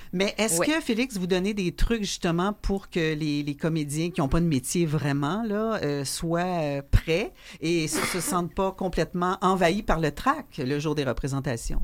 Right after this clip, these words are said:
Speaker 2: Ben, en fait, euh, je pense qu'il faut s'adapter à chaque personnalité, chaque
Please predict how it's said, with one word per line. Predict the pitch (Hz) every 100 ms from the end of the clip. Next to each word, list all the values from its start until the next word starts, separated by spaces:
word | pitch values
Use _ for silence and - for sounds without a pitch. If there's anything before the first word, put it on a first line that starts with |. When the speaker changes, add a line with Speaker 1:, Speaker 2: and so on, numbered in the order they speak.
| - -
Speaker 2:
Ben, | 220 -
en | 226 233
fait, | - 330 339 -
euh, | 202 180 170
je | - -
pense | 247 294
qu'il | -
faut | 254 247
s'adapter | 233 190 180 - 240
à | 202
chaque | 180 - 240 233 - - 208
personnalité, | - - 226 202 202 208 202 190 240
chaque | 196